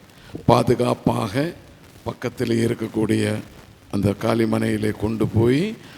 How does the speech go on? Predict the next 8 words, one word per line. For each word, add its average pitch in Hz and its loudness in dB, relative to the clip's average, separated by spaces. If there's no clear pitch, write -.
அதை - 0
சேர்த்து 113 2
விட்டு 107 4
அவர்களையும் 143 0
பாதுகாப்பாக 117 0
உள்ள 110 2
கொண்டு 113 0
வரும்படியாகவே 107 -2